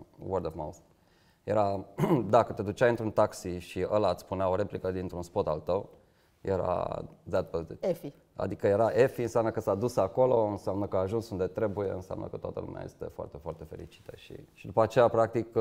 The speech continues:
Speaker 1: iarăși, impactul strategiei în economia, în relația asta, client-agenție, a început să vină din ce în ce mai puternic și, uh,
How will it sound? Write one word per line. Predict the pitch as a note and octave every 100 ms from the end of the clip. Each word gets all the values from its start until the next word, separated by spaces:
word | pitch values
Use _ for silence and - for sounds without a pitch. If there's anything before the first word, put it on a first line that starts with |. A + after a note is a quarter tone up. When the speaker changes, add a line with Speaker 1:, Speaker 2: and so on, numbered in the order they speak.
| G#2+
Speaker 1:
iarăși, | A2 G2+ F2 -
impactul | F#2 G2+ F#2+ G#2 F#2+
strategiei | - F#2 F#2+ F2+ F2+ A2 F#2+ F2 F2+
în | F#2 F2+
economia, | F2 F#2 F#2 F#2 F2 D#2+ F2
în |
relația | F2+ F#2 F#2+ -
asta, | E2+ - D2+
client-agenție, | - F#2 F2+ E2 E2 D#2 F#2 F2
a | E2+ E2 E2
început | E2+ -
să | E2+
vină | E2+ F2
din | E2+ E2+
ce | F2+
în | F#2
ce | F#2+
mai | F2+
puternic | G#2 - G2+ D#2+
și, | - -
uh, | -